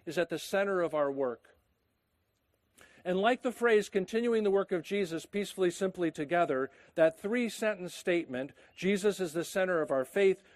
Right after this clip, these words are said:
community is the center of our lives, reconciliation is the center of our work," is not very hard to remember. It's not hard to remember, but it's also not hard to embrace.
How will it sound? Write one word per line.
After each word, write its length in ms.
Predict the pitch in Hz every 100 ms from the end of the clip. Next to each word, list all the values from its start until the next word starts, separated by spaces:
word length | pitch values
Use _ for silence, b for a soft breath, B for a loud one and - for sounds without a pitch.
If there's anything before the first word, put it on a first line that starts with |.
| b
community 500 | 175 175 202 202 175
is 120 | 160
the 100 | 160
center 360 | - 170 160 147
of 80 | 135
our 160 | 135
lives, 420 | 151 185 190 170 - b -
reconciliation 920 | 175 180 165 190 180 175 190 - 156
is 120 | 139
the 100 | 147
center 320 | - 170 160
of 100 | 143
our 200 | 139 131
work," 320 | 147 202 196 _ b b
is 200 | 175 185
not 360 | 226 240 262
very 300 | 202 226 226
hard 300 | 208 196 196 196
to 80 |
remember. 520 | 214 220 269 240 123 - _ _ _ _ _ _ _ _ _ _ _ -
It's 200 | 160 208
not 240 | 240 247
hard 260 | 247 262 -
to 120 | 190
remember, 440 | 185 220 262 202
but 160 | 180 220
it's 120 | 220
also 400 | 277 294 262 233
not 280 | 208 254 214
hard 300 | 233 254 233
to 160 | 240
embrace. 640 | 247 240 277 247 - -